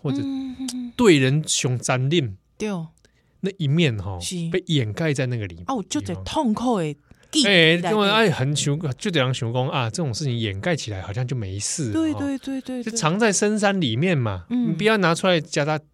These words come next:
Speaker 1: 讨论，不要这样子，哦。
Speaker 2: 是。
Speaker 1: 所以有，有的就会有这种，随着历史的时空啊，就慢慢的被淡忘。
Speaker 2: 不过你想看嘛，各位朋友，若是讲你感觉武汉肺炎，你守咧厝的关，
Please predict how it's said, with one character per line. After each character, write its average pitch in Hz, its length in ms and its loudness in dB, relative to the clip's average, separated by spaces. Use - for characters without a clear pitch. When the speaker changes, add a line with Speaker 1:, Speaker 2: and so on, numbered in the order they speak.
Speaker 1:
讨 107 200 -4
论， 113 200 -2
不 110 80 -8
要 135 160 0
这 117 160 -6
样 98 100 -6
子， 156 200 -12
哦。 131 80 -16
Speaker 2:
是。 156 400 -8
Speaker 1:
所 139 120 -2
以 127 40 2
有， 110 100 0
有 135 120 0
的 120 120 0
就 139 100 0
会 143 80 2
有 131 60 2
这 120 100 -4
种， 104 220 -4
随 - 160 -2
着 147 80 4
历 170 160 0
史 123 160 0
的 110 60 -2
时 127 260 0
空 143 300 2
啊， 120 200 0
就 120 140 0
慢 123 120 -2
慢 113 140 -2
的 107 60 -4
被 98 140 -8
淡 107 260 -6
忘。 95 200 -6
Speaker 2:
不 226 120 -2
过 302 100 0
你 320 100 2
想 240 160 -2
看 233 220 0
嘛， 180 200 -2
各 240 140 -4
位 220 80 0
朋 165 240 0
友， 165 240 -2
若 185 120 -4
是 185 80 -4
讲 240 180 -2
你 269 80 -4
感 247 180 -2
觉 240 260 0
武 170 200 -4
汉 233 320 -2
肺 254 240 -4
炎， 165 400 -4
你 269 140 -2
守 294 220 0
咧 302 120 0
厝 160 400 -6
的 156 120 -10
关， 208 400 0